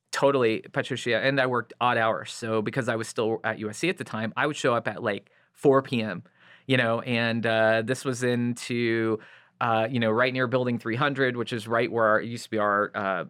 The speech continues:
physical oceanography data center, uh, Data Active Archive Center, or dac. Uh, it was in building, I think that's three twenty-four or whatever, right by three hundred, but it was then, and I came at odd hours. So when I came, most of the regular J P Lers were leaving.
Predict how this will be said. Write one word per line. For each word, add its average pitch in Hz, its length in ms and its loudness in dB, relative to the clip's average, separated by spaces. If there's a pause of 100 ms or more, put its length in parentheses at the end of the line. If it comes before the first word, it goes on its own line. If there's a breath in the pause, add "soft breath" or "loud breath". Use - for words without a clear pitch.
(140)
physical 127 320 -2
oceanography 107 880 -2
data 120 240 -2
center, 107 540 0 (160)
uh, 95 200 -2 (200)
Data 143 320 4
Active 135 320 -4
Archive 120 340 -2
Center, 95 240 -4
or 98 220 -4
dac. 110 440 -6 (440 soft breath)
Uh, 117 280 2
it 117 60 -2
was 120 140 -4
in 123 120 2
building, 113 680 0
I 113 60 -6
think 175 160 -2
that's - 200 -6
three 123 220 -4
twenty-four 113 680 0
or 113 120 0
whatever, 117 200 0
right 113 140 2
by 110 120 -2
three 117 200 -4
hundred, 120 380 -2
but 101 220 0
it 117 80 -2
was 113 240 -4
then, 120 360 2
and 120 220 -2
I 151 240 2
came 120 320 -4
at 110 100 -12
odd 120 200 2
hours. 139 340 2
So 123 100 -6
when 123 120 0
I 180 120 2
came, 139 400 0 (360 loud breath)
most 147 240 4
of - 20 -10
the 120 80 -2
regular 151 280 4
J 117 160 -2
P 127 120 0
Lers 113 180 0
were 110 120 -2
leaving. 120 500 0